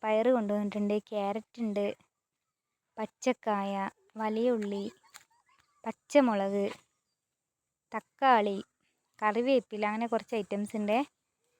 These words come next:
ലച്ചുമോൾ ചോദിക്കുന്നുണ്ട് അതിൻ്റെ ഇടയിൽ, "അമ്മ ഇതെന്താ സാമ്പാർ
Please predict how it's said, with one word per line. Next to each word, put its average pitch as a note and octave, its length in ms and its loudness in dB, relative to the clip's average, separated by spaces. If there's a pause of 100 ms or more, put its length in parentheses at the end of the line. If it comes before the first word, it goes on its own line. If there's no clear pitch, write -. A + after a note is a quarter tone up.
(260)
ലച്ചുമോൾ B3 480 2
ചോദിക്കുന്നുണ്ട് A#3+ 440 2
അതിൻ്റെ G#3+ 200 2
ഇടയിൽ, A3 200 2
"അമ്മ A3+ 240 4
ഇതെന്താ A#3 340 2
സാമ്പാർ G#3 400 0